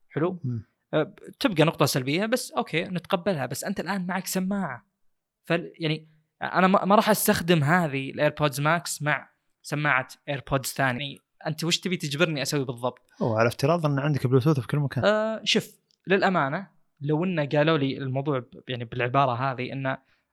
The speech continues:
Speaker 1: السماعة ما فيها سلك، ما تقدر تستخدمها سلكيًا، ترى والله أحسن من إنه يصير كذا.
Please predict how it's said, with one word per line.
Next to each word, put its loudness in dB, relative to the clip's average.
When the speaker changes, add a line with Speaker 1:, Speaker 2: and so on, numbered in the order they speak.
Speaker 1:
السماعة 2
ما 0
فيها -4
سلك، -6
ما 4
تقدر 2
تستخدمها -4
سلكيًا، -4
ترى 2
والله 2
أحسن -6
من 0
إنه -2
يصير -6
كذا. -16